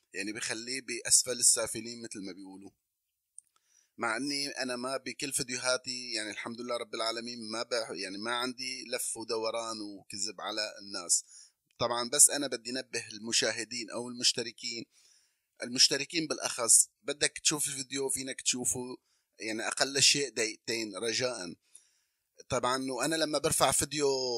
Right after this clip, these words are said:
ألعاب أو فيديو شيء تاني غير أنت مهتم فيه، فينك تشوف من العنوان وقت بيوصلك إشعار إذا كنت مفعل زر الجرس.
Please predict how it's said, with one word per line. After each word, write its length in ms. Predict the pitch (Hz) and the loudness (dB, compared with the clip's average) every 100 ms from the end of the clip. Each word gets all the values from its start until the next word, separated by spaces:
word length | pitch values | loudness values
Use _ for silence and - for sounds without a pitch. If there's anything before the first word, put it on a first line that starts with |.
| 117 107 104 104 92 92 - 120 | 0 -2 -2 -6 -8 -10 -6 -2
ألعاب 380 | 113 117 135 - | 4 4 4 2
أو 140 | 113 | 0
فيديو 520 | 127 120 127 120 117 | 0 -2 -4 -4 -2
شيء 380 | - - 139 - | 0 2 0 0
تاني 300 | 147 143 131 | 0 0 0
غير 260 | 110 127 139 | 0 -2 -4
أنت 180 | 139 - | -4 -2
مهتم 460 | 127 123 - 135 127 | 0 -2 -2 -4 -2
فيه، 340 | - 135 135 | -4 -4 -4
فينك 320 | - 175 160 | -2 0 0
تشوف 260 | - 170 165 | 0 0 0
من 60 | |
العنوان 500 | 151 135 156 156 156 | 0 0 0 0 -2
وقت 180 | 151 131 | -2 -4
بيوصلك 520 | 117 123 - 147 156 | 4 10 10 8 4
إشعار 380 | - - 131 143 | 4 6 6 4
إذا 180 | 123 127 | 2 -2
كنت 200 | - 131 | -4 -10
مفعل 380 | 127 139 117 123 | -6 -4 -2 0
زر 180 | 123 127 | 0 0
الجرس. 580 | 120 135 127 127 127 | -2 0 0 2 4